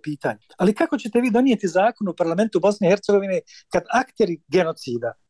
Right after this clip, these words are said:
oni koji su ga na razne načine podržavali, pa čak i učestvovali, sjede u parlamentarnim klupama? Čak i da nema zakon, visoki predstavnici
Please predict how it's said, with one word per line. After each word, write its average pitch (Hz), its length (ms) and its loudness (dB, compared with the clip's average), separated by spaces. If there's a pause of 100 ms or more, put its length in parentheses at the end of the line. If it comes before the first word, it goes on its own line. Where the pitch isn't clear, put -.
oni 202 240 2
koji 202 140 2
su 185 120 -6
ga 175 100 2
na 180 100 4
razne 208 260 2
načine 190 400 -4
podržavali, 185 680 0 (160)
pa 262 160 0
čak - 300 -4
i 208 120 0
učestvovali, 254 580 0 (220)
sjede 247 240 2
u 220 40 4
parlamentarnim 214 600 2
klupama? 202 380 0 (320)
Čak - 160 0
i 269 40 -6
da 247 100 2
nema 262 320 2
zakon, 135 500 -6
visoki 240 440 0
predstavnici 175 760 0